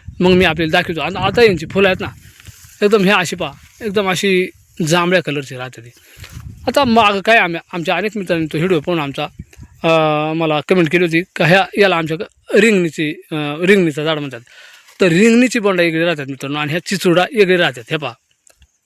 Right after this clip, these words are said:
आणि जरी ह्या चवाला कडू असले ना मित्रांनो, पण यांचा गुणधर्म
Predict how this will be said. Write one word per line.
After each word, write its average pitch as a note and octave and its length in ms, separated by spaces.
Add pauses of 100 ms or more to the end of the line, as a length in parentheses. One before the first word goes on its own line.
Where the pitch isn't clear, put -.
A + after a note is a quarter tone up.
(1080)
आणि G#3 400 (200)
जरी A3 220
ह्या F#3+ 220 (460)
चवाला E3 480 (420)
कडू F3 180
असले E3 280
ना G3+ 60
मित्रांनो, C#3 300 (640)
पण F#3 120
यांचा E3+ 280
गुणधर्म D#3 580